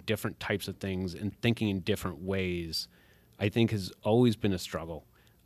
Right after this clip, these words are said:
Um, and there are some people who are very good at that, but for the most part, that's a huge struggle. That's a huge challenge to figure out how to design these projects such that everyone can learn the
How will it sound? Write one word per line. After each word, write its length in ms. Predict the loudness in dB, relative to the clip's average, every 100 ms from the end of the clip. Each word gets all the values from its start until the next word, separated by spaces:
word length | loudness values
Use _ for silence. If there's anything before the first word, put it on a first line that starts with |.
| -8
Um, 460 | -6 -4 -6 -10 -14 _ _ -6
and 220 | 0 2
there 180 | 2 0
are 60 |
some 260 | 0 0 0
people 260 | 0 0 2
who 160 | 4
are 100 | 2
very 460 | 0 -4 0 2 2
good 200 | 0 -4
at 120 | -6
that, 260 | -6 -8 -12 _ _
but 280 | 0 0 -2 -8 _ _ _ _ -10
for 100 | 0
the 80 | 2
most 380 | 4 6 6 6
part, 280 | 0 0 0
that's 260 | 2 2
a 40 | 0
huge 880 | -6 -14 -4 4 6 4 2 -4 -6
struggle. 420 | -6 -6 -8 -8
That's 180 | -6 -4
a 40 |
huge 440 | -6 2 2 2 -2
challenge 540 | -4 -2 -4 -6 -6
to 80 | -8
figure 420 | -6 -8 -6 -4
out 160 | -6 -8 -16 _ _
how 380 | -2 4 6 6
to 120 | 4
design 680 | -2 -2 -2 -2 0 -2 -2
these 160 | -6
projects 480 | -6 -4 -4 -4 -8
such 300 | 0 0 2
that 180 | -2 -2
everyone 340 | 0 6 6
can 280 | 6 4 4
learn 420 | 4 4 4 2 -2 -14 _ _ _ -2
the 440 | 2 2 2 -2